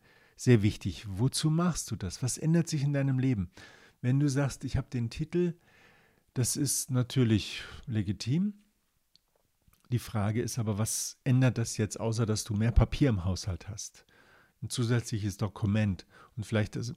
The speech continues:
im Ausweis stehen hast, nicht nur vielleicht, sondern sicher. Das sollte etwas sein, was dich wirklich zieht. Und Erfolgserlebnisse helfen dir dabei.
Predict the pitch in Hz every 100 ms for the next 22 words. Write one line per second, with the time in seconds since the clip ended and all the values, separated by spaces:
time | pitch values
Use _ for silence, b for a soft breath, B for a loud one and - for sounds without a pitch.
0 | - - 107 - 120 - 104 - 107 92
1 | 90 - 104 87 98 87 90 95 - 95
2 | 87 80 143 - 101 110 110 B B B
3 | B B B B B B B _ _ 123
4 | 117 - - - _ _ _ - 110 107
5 | 113 110 120 - - - 113 107 107 101
6 | - 98 - 107 107 - 104 - - -
7 | - 104 80 - B B B B B B
8 | - _ 123 113 110 - 123 - - 165
9 | - - 120 101 - 101 92 98 87 -
10 | _ _ - _ 107 101 - 98 92 90
11 | 87 87 82 85